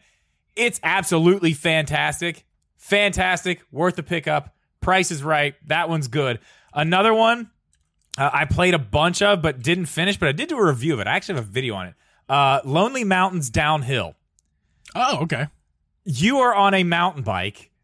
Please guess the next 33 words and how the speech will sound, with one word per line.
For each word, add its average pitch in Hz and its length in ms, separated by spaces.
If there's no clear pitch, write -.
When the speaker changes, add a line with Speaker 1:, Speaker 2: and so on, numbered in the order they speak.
Speaker 1:
Uh, 175 160
the 170 100
controls 240 760
are 180 180
very 160 460
cool. 123 300
I 127 80
really 190 500
love 170 320
the 160 80
controls 151 480
of 170 60
this 165 120
game. 180 260
I 165 80
think 226 140
this 175 140
is 127 120
on 123 180
oth-, 110 180
it's 135 180
on 151 120
other 110 160
systems 101 360
too. 107 220
But 101 180
again, 156 400
price 247 300
is 156 140
right 160 200
on 175 100
this 175 200
one. 185 240